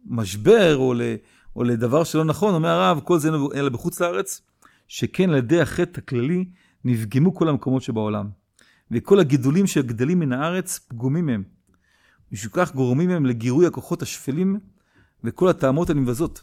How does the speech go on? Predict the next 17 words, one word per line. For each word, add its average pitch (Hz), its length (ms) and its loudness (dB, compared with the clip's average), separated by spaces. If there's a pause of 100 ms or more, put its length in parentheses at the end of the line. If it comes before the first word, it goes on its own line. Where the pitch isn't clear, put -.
ולא 139 240 -2
כן 151 140 -2
ארץ 135 200 -6
ישראל, 110 360 -10 (680)
שהיא 156 340 0
המקור 208 580 6
היחידי 180 540 2
בעולם 165 600 2 (680)
שהחטא 143 680 -6
לא 123 120 -2
פגמו". 113 480 -6
אמרנו, 135 220 -2
מה 151 160 0
היה? 165 120 -4
במבול 127 440 0
מה 147 140 0
היה? 180 240 0